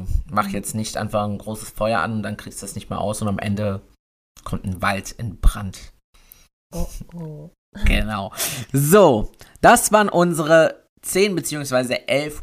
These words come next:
Speaker 1: ultimativen Tipps, äh, die du an einem Dateabend anwenden kannst. Wenn du sagst, „Hey, das ist, passt“, also ich denke, irgendwas wirst du hier finden, was für dich passt.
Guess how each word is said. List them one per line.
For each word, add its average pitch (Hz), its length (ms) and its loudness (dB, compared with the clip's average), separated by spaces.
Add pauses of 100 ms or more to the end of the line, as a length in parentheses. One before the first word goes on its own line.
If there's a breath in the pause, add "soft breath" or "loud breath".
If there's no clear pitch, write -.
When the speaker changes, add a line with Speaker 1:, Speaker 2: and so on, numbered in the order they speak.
Speaker 1:
ultimativen 143 1200 -8
Tipps, - 400 -6 (460 soft breath)
äh, 143 240 8 (260)
die 135 280 -8
du 143 440 -8 (100)
an 131 160 -4
einem 120 160 -2
Dateabend 147 720 0
anwenden 180 400 0
kannst. 160 380 -4 (320 soft breath)
Wenn 180 160 0
du 214 100 -2
sagst, 185 340 2
„Hey, 180 200 -4
das 151 240 -2
ist, - 260 -12
passt“, - 480 -6
also - 300 -2
ich - 320 -12
denke, 226 360 4
irgendwas 190 600 6
wirst 160 220 4
du 151 40 -2
hier 139 180 -4
finden, 123 440 4
was - 160 -10
für 98 100 0
dich 98 220 -8
passt. - 360 -6